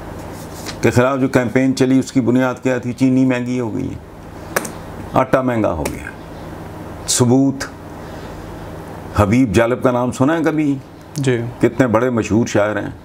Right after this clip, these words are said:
Speaker 1: उस ज़माने में उन्होंने लिखा था, "बीस रुपये मन्ना टा, इस पर भी है सन्नाटा। सदर अयूब जिंदाबाद।" तंजिया कितना? बीस रुपये मन।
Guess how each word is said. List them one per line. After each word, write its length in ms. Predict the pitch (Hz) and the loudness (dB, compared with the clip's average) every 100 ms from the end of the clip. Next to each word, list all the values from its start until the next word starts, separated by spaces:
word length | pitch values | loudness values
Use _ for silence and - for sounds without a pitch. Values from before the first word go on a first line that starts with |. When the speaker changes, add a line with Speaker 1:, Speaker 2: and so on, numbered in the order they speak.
| - - - | -18 -10 0
Speaker 1:
उस 180 | 135 - | 2 4
ज़माने 320 | 120 110 107 | 2 4 4
में 120 | 107 | 4
उन्होंने 240 | 98 98 95 | 2 2 2
लिखा 300 | 90 104 107 | 0 0 2
था, 160 | 143 | 2
"बीस 480 | 139 87 127 139 - | 0 2 4 4 4
रुपये 480 | 135 - 131 120 123 | 0 2 2 2 2
मन्ना 460 | 101 101 120 117 | 2 0 2 2
टा, 340 | 110 - 104 - - - - - - - 190 | 0 0 -2 -2 -14 -20 -20 -20 -20 -4 -2
इस 160 | - | 0
पर 200 | - 139 | 0 0
भी 220 | 98 117 | 2 2
है 140 | 107 110 | 4 2
सन्नाटा। 840 | - 98 110 113 104 - 101 76 - - - - - - - | 2 2 2 2 0 0 -2 -2 -12 -20 -20 -20 -20 -20 -10
सदर 320 | - 113 107 | -2 2 4
अयूब 380 | 107 104 104 101 | 4 4 4 2
जिंदाबाद।" 600 | 76 101 95 92 85 85 - | 2 2 4 2 0 -2 0
तंजिया 420 | 143 147 135 139 107 - - - - - - | 2 2 4 4 2 -4 -18 -20 -20 -4 0
कितना? 440 | 127 143 285 320 | 2 2 2 0
बीस 540 | 165 90 180 208 - | 0 2 2 2 2
रुपये 460 | 165 160 160 156 165 | 2 2 2 4 4
मन। 400 | 143 170 165 95 | 4 4 2 -2